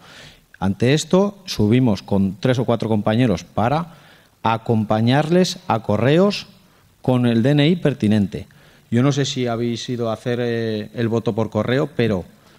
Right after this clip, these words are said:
eh, si no tienes la tutela de nadie, no puedes ir a Correos con el D N I de una persona y firmarlo. Por lo tanto, nuestra idea, nuestra idea, perdón, nuestra idea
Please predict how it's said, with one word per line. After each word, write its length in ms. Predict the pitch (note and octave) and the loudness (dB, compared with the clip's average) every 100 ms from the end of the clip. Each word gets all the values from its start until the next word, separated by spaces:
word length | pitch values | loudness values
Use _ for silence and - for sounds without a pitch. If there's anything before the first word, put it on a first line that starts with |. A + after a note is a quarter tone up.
| _ _ _ - | _ _ _ -4
eh, 580 | A2 A2 G#2+ G#2 G2 - | 0 2 2 0 -2 -4
si 240 | - - | -4 0
no 120 | A2+ A#2+ | 0 2
tienes 280 | C#3+ D3 | 2 2
la 160 | C#3 C3+ | 2 0
tutela 360 | C3+ A2+ B2 A2+ | -2 0 0 0
de 100 | A2+ | 0
nadie, 320 | A#2+ C#3+ D#3 | 0 0 -2
no 260 | - C3+ C#3+ | 0 0 0
puedes 420 | C#3+ C#3+ B2+ A#2 | 2 2 2 0
ir 180 | G#2+ F#2 - | -2 -4 -4
a 140 | G#2+ G#2+ | -4 -2
Correos 580 | A2 A2 C#3+ F#3+ G#3 - - - - | 0 0 2 0 -2 -10 -20 -20 -4
con 200 | C3 B2 | 0 2
el 140 | A#2+ | 2
D 80 | C3+ | 2
N 160 | D#3 D3 | 2 4
I 60 | |
de 100 | C3 | 4
una 180 | C3 B2+ | 4 2
persona 580 | B2 G#2+ - E3 F#3+ G#3+ - - - - | 0 -2 0 2 2 -2 -8 -20 -20 -2
y 140 | D3 C#3 | 0 2
firmarlo. 580 | C#3 A#2+ A2+ F#2+ F2 - - - - _ _ _ | 2 2 0 -2 -6 -10 -18 -20 -20 _ _ _
Por 120 | A#2+ | -2
lo 100 | A#2+ | 0
tanto, 400 | C#3+ C#3 A2+ F#2 | 0 0 0 -2
nuestra 380 | A#2 B2+ - C3 | 0 0 2 0
idea, 420 | C3 D3 F3 G#3+ A#3 | 2 2 2 0 -6
nuestra 400 | F3+ A#2+ A2 A2 | -2 -2 0 0
idea, 220 | A2 B2 B2 | 0 -2 -4
perdón, 300 | G2+ G#2+ E2+ - _ _ _ - | -8 -10 -12 -16 _ _ _ -2
nuestra 320 | A#2+ B2+ C3 | 0 2 0
idea 440 | C3 C#3 F#3+ G3+ | 2 4 2 2